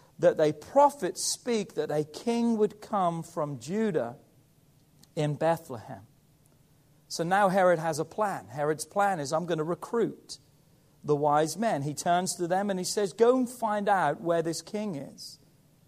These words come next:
You do what you need to do, but you come back because I want to come and worship him." No, he didn't. He wanted to kill him. He wanted to destroy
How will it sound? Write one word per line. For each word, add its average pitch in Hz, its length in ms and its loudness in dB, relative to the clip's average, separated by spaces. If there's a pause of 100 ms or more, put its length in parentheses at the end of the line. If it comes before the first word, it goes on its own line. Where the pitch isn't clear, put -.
(440)
You 214 200 4
do 269 240 2
what 190 160 4
you 233 180 -2
need 208 240 -2
to 147 80 -10
do, 156 240 -2
but 151 140 -4
you 190 260 -2
come 214 320 -4
back 175 340 0
because 165 380 -4
I 220 200 4
want 208 320 -4
to 180 160 -10
come 151 720 -2 (720)
and 156 220 -6
worship 147 420 0
him." 123 140 -6
No, 190 120 -4
he 165 80 -2
didn't. 117 300 -10 (840)
He 151 100 -2
wanted 165 340 0
to 156 140 -6
kill 196 480 -2
him. 131 240 -4
He 160 120 -2
wanted 156 440 -4
to 151 100 -6
destroy 196 800 -2